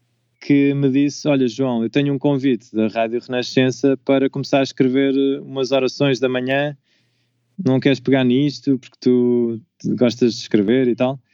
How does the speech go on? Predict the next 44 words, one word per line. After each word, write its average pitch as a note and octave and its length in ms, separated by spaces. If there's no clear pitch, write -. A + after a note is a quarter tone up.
E C#3 80
eu C#3+ 80
peguei D3 220
naquilo, E3+ 500
portanto, C#3+ 400
durante, C3 480
durante, A#2 500
penso C3+ 340
eu B2+ 120
que - 180
durante B2 340
uns A#2+ 140
três A#2+ 320
anos, A#2 540
eh, G#2+ 280
escrevia A2+ 440
para A#2 200
a - 20
Rádio A2+ 340
Renascença, C3 640
e C3+ 160
a C#3 60
certa C#3+ 260
altura D3 600
surgiu C#3+ 380
um C#3+ 60
convite C#3+ 420
que - 80
me C#3+ 80
fez C3+ 220
ainda C#3 180
mais C#3+ 220
sentido, C3+ 440
que - 80
foi B2+ 220
passar B2+ 360
para, C3 240
a C3+ 40
escrever B2+ 340
para C3+ 140
a C3 40
R C3 200
F C3 220
M. A2 220